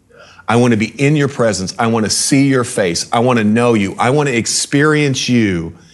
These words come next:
in the middle of confusion. That's what I want." And God answered that prayer. In the beginning of the book, Job wanted answers from God. And by the end of the book, he just wants God.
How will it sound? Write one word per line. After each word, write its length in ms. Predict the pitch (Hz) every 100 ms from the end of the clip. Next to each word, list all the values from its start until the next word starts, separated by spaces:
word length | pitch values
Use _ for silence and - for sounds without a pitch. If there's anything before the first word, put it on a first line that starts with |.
| _
in 120 | 117 110
the 60 |
middle 600 | 104 110 123 123 127 127 - -
of 160 | 107 98
confusion. 680 | 101 90 101 92 82 78 73 - _ _ _ _
That's 240 | - - -
what 120 | 120
I 100 | 107
want." 340 | 101 104 104 - - _ _ _ _ _ _ _ _ _ _ _
And 160 | 85 78
God 220 | 92 90
answered 300 | 85 80 80
that 180 | 78 -
prayer. 360 | 85 76 - - _ _ _ _ _ _ _ -
In 120 | 107
the 40 |
beginning 360 | 101 107 127 135
of 80 | 131
the 40 |
book, 380 | 107 95 - - _ _ _ -
Job 380 | 85 113 120 113
wanted 240 | 110 95
answers 480 | 101 98 95 85 -
from 160 | 85
God. 320 | 76 80 80 - - _ _ _ _ _ -
And 100 | 95
by 140 | 98
the 160 | 95 98
end 120 | 110
of 60 | 98
the 80 |
book, 360 | 85 87 - - _
he 140 | -
just 280 | 95 - -
wants 240 | 82 78 -
God. 280 | - -